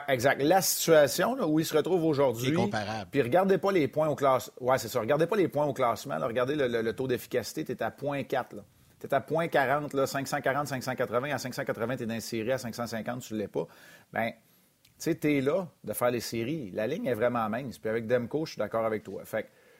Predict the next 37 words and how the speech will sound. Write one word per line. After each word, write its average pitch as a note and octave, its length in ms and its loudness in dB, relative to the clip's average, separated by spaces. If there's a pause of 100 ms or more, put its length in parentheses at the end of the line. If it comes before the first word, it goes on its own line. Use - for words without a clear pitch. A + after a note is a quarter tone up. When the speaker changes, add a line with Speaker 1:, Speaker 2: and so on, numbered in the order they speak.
(280)
Speaker 1:
je - 80 -16
suis - 80 2
à B2+ 40 6
la B2+ 40 6
même C#3+ 220 0
place, C3+ 500 0 (340)
mais A2+ 180 -6
je - 100 -12
comprends C3+ 500 0
que, B2+ 360 4
tu - 40 -12
sais, C3+ 80 -4
je B2 60 -4
viens A#2 100 -4
de A2 40 -6
vous A2+ 100 -4
dire, B2+ 160 -2
là, G#2+ 100 -2 (340)
Hughes, D#3 280 0
il C#3 80 0
y C#3 40 6
a C3+ 60 6
vingt-deux, C3 460 0
là, E3+ 100 0
le B2 120 -2
deuxième C#3 520 -2
plus C3+ 260 -2
jeune, D3+ 360 -2
là, F3+ 260 -8
c'est - 160 -10
Ekman B2+ 320 -2
Larsson, C3 340 -4
puis A#2 120 -4
il - 0 -
y - 20 2
a G#2+ 60 -2
trente. A2+ 380 -10